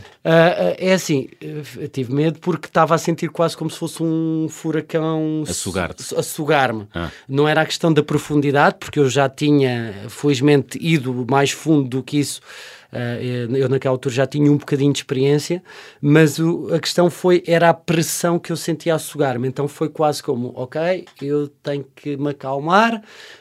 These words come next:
Speaker 1: verificar o ar, quanto ar é que tinha e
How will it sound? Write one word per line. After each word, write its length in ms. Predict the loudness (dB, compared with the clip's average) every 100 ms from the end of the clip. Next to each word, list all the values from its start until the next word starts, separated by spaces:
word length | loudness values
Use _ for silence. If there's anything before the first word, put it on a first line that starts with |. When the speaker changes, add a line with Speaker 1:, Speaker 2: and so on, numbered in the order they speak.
| -18
Speaker 1:
verificar 580 | -8 -2 0 -2 0 2
o 140 | 4 4
ar, 220 | 4 -2 _
quanto 380 | -6 -4 -4 -2
ar 100 | -2
é 80 | -2
que 140 | -6
tinha 440 | -4 0 2 0 -4
e 480 | -8 -6 -4 -6 -8